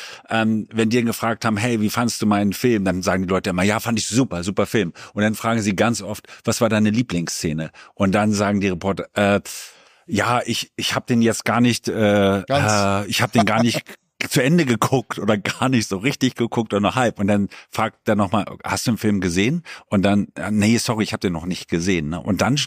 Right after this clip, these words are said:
Speaker 1: gibt's einige Hollywood-Stars, die dann wirklich sagen, "Hey, gut, dann steh ich auf,
Speaker 2: Ja,
Speaker 1: dann
Speaker 2: geh
Speaker 1: guck
Speaker 2: ich.
Speaker 1: dir den Film an und wenn du ihn gesehen hast, kommst du nochmal wieder, dann führen wir das Interview, äh, zu Ende." Also das meine ich so zum Thema nicht vorbereitet. Mein Verständnis, aber korrigier mich, weil du bist der Pro. Ist es so, dass man schon genau sein Business,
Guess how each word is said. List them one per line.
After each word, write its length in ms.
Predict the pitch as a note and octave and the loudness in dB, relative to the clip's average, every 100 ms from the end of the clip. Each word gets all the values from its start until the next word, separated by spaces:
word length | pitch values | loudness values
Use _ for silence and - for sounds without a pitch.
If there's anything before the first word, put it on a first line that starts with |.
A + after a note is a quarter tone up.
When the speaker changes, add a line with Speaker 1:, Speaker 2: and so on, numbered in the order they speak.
| - | -2
Speaker 1:
gibt's 240 | - - | -2 -4
einige 380 | - G#2 E3+ D#3 | -4 0 0 0
Hollywood-Stars, 640 | A2+ B2 A#2 - A#2 E2+ | 0 0 0 0 0 0
die 80 | A2+ | 0
dann 100 | F#2 | 0
wirklich 220 | G#2 A2+ | 0 -4
sagen, 160 | - F#2+ | -4 -2
"Hey, 140 | A2 | -2
gut, 180 | - A2 - - | -4 -8 -10 -4
dann 100 | A#2 | -2
steh 160 | G#2+ A#2+ | 0 0
ich 160 | G#2 | -2
auf, 260 | - G2+ - - | -2 -2 -2 -6
Speaker 2:
Ja, 160 | F#2 | -4
Speaker 1:
dann 220 | D#2+ A2 A2+ | 0 0 2
Speaker 2:
geh 80 | |
Speaker 1:
guck 100 | F#2+ | 0
Speaker 2:
ich. 40 | C#3+ | 2
Speaker 1:
dir 80 | C3 | 2
den 100 | A#2 | 2
Film 240 | - G#2+ | 2 0
an 160 | F#2 E3 | 0 0
und 80 | C3+ | 0
wenn 80 | |
du 60 | G#2+ | 0
ihn 20 | |
gesehen 300 | G2 A#2+ C#3 | 2 2 2
hast, 120 | A#2+ | 0
kommst 220 | - A2 - | -2 -4 -2
du 60 | |
nochmal 160 | G2 F#2+ | -2 2
wieder, 240 | B2+ C3+ - - | 2 2 -2 -4
dann 220 | G#2+ A2+ | -2 -2
führen 320 | - A#2+ A2 | -2 0 2
wir 80 | G2+ | 0
das 160 | F#2 E2+ | -2 -4
Interview, 480 | G2 G2 F2 G2 F2+ | -4 -4 0 0 0
äh, 220 | F#2+ F2 | -2 -2
zu 140 | - | -2
Ende." 280 | A2 G#2 E2 | 0 0 2
Also 140 | A#2 | 2
das 180 | G#2 C#3+ | 0 0
meine 140 | D3 D3 | 0 0
ich 60 | |
so 100 | D3 | 0
zum 200 | B2+ C3+ | 0 -2
Thema 300 | C#3 C3+ C3+ - - - | 0 2 2 -2 -10 0
nicht 320 | A2+ G#3+ - | 2 2 0
vorbereitet. 480 | - F#2 F2 F#2 G2+ | -2 -2 -2 -4 0
Mein 240 | A#2 D#3 | 2 2
Verständnis, 480 | D#3 C#3 C3+ C3+ B2+ | 2 0 0 0 -2
aber 160 | A2+ A#2 | -2 -2
korrigier 400 | B2+ A2 B2 D#3+ | 0 0 2 0
mich, 160 | F#2+ | 2
weil 80 | G#2+ | 2
du 140 | B2+ | 2
bist 180 | E3+ - | 2 0
der 80 | D#3 | -2
Pro. 520 | A#2+ - A#2+ F#3 F2 - - - | -2 -2 0 2 0 -6 -16 -4
Ist 200 | C#3 C3+ | -2 0
es 120 | C3 | 0
so, 160 | - A#2+ | 0 0
dass 200 | A2+ - | -2 -2
man 200 | G#2+ G#2 | 0 0
schon 480 | - - E3 F#3+ D3+ | -2 0 2 2 2
genau 640 | A2+ G#2+ A2+ A#2 B2 A#2+ | 0 0 2 2 0 0
sein 280 | G#2 G#2+ G2+ | -2 -2 0
Business, 460 | G#2 G#2 G2 - | 0 2 0 -2